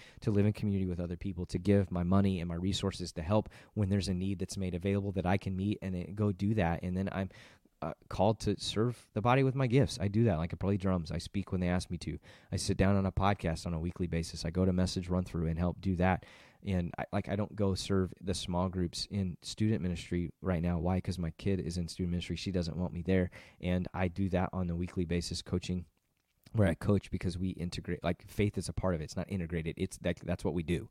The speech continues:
Like, we're here to t-, we're here to teach you to be men, and we're gonna play football at the same time. And, uh, guess what? We're really good at it. We don't lose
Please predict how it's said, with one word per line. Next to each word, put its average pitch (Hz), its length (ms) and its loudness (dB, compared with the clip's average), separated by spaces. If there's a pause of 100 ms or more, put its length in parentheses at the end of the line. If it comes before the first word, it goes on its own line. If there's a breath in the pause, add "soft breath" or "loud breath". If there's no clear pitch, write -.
(840 soft breath)
Like, 95 180 -4
we're 104 140 6
here 98 180 4
to 92 100 2
t-, - 220 -10
we're 107 140 2
here 101 180 2
to 87 80 -6
teach - 240 -2
you 95 60 -2
to - 20 -2
be 90 120 0
men, 82 280 0
and 82 140 -8
we're 87 80 -4
gonna 87 100 -6
play 85 140 -2
football 80 300 -4
at - 40 -8
the - 60 -14
same 85 160 -6
time. 76 260 -6
And, 80 420 -12
uh, - 180 -12 (180)
guess - 180 -4
what? 90 140 -2
We're 85 100 -4
really 85 240 -2
good 87 140 0
at - 140 -6
it. - 140 -12 (800 soft breath)
We 92 80 -2
don't 92 160 -2
lose 87 280 -2